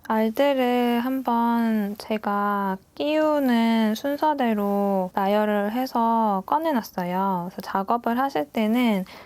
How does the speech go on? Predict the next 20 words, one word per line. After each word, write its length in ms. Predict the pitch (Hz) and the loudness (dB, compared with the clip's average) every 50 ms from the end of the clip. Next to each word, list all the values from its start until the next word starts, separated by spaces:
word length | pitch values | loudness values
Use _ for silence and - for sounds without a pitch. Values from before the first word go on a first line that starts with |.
| - - - | -20 -10 -4
내가 640 | 247 220 214 208 - 226 220 220 220 220 220 208 - - _ _ - _ | -2 -2 0 0 0 0 2 2 2 2 0 -2 -4 -8 _ _ -20 _
규칙적인 1500 | - 247 220 - - 302 285 - - 269 262 254 247 233 220 220 220 220 220 220 214 214 214 214 214 214 214 214 208 220 | -6 -6 -6 -4 -4 -4 -2 0 2 2 2 2 0 0 0 2 2 2 2 2 2 2 2 2 2 2 0 0 0 -2
패턴으로 680 | - - 294 - - - 294 277 262 233 214 214 220 214 | -2 -4 -6 -4 -2 0 0 2 2 2 2 2 2 0
반복을 600 | 214 - - 202 202 196 202 240 247 240 233 220 220 | 0 -2 -2 0 0 0 2 2 2 2 2 0 0
할 80 | 247 240 - | -2 -4 -4
거다 220 | - 220 214 202 | -4 -4 -2 -2
하면은 640 | 202 233 240 233 220 202 196 214 226 226 214 208 208 - | -2 0 0 2 2 2 2 0 2 2 0 0 -2 -4
그 520 | - - 233 233 233 233 233 233 226 233 226 - - - - - | -2 0 2 4 4 4 4 4 2 0 -2 -8 -16 -20 -20 -20
순서에 440 | - - - 330 330 - 359 339 311 | -12 -6 -4 -2 0 2 2 2 2
맞게 280 | 240 190 185 - - 190 | 2 0 -2 -2 -4 -2
알들을 960 | 175 170 170 175 175 185 190 190 185 185 185 185 190 185 185 180 175 170 170 185 | 0 0 0 -2 -2 -2 -2 0 0 0 2 2 2 2 2 0 0 -2 -4 -4
놓아주시고 720 | 185 180 185 180 180 180 - 170 - - 180 190 - 262 | -2 0 2 0 0 -2 -6 -10 -12 -10 -10 -6 -6 -6
작업을 420 | - - - 180 180 180 190 196 220 | -4 -4 -4 -2 -2 -2 -2 -2 -2
하시는 440 | 247 247 - 277 247 220 196 190 | -4 -2 -2 -2 0 0 0 -2
게 220 | 202 233 262 302 - - - - - - _ - - | -2 -2 -4 -4 -8 -14 -20 -20 -20 -20 _ -6 -2
훨씬 880 | 302 302 302 - - - - 285 277 277 277 277 277 277 277 277 285 - - - | -2 -2 -2 -4 -8 -6 -4 -2 0 0 0 0 0 0 -2 -4 -6 -8 -14 -4
편하세요. 460 | - 320 311 311 320 302 - 190 165 - - - _ | -2 0 0 0 0 0 -2 -2 -4 -4 -8 -14 _
그래서 320 | _ - - 214 214 214 202 | _ -4 -2 0 0 2 2
이 180 | - 220 233 | 2 2 2
컬러는 840 | 240 - - 302 311 302 294 277 262 277 285 285 269 240 202 180 - | 2 2 2 2 4 4 2 2 2 2 2 2 2 2 2 0 -2